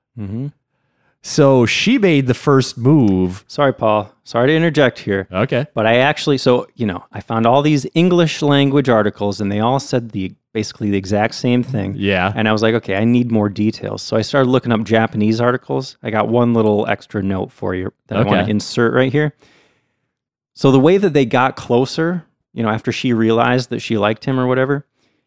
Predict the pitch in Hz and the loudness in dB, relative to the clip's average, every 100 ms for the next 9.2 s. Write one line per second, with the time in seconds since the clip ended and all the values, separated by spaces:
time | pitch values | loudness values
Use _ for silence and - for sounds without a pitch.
0 | _ _ _ 127 127 127 - 160 175 180 | _ _ _ -2 0 -2 -2 -2 0 2
1 | 175 170 - 143 127 110 113 135 123 110 | 2 0 -2 0 2 2 2 2 0 -2
2 | 110 120 131 - 98 101 98 - - - | 2 2 0 -4 -2 -2 -4 -14 -18 -20
3 | _ _ - 113 113 123 117 110 113 107 | _ _ -4 0 2 2 2 -2 -4 -4
4 | 104 104 104 110 101 - 107 147 151 143 | -2 -4 -4 -6 -6 -6 -6 0 0 2
5 | 131 131 131 127 127 123 123 117 - 117 | 2 4 4 4 4 2 -2 -8 -4 -2
6 | 135 165 175 _ _ _ _ _ _ _ | 0 -2 -6 _ _ _ _ _ _ _
7 | - 127 139 151 151 - - 127 147 107 | -2 2 2 4 2 0 0 0 2 -4
8 | 92 - - - 139 151 127 123 98 - | -6 -10 -6 -2 0 0 2 2 0 -6
9 | - - | -12 -14